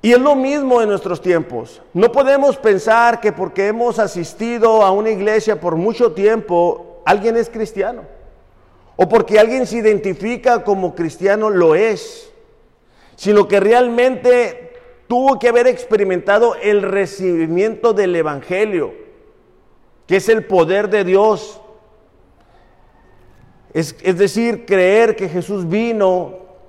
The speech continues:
en forma humana, vivió una vida perfecta,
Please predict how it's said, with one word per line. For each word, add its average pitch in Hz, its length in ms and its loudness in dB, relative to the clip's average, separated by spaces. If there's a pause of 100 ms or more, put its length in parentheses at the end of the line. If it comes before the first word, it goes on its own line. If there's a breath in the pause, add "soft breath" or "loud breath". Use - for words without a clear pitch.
(500)
en - 60 -20
forma 185 260 -2
humana, 208 680 0 (380)
vivió 139 180 -4
una 190 120 0
vida 202 240 0
perfecta, 190 760 -2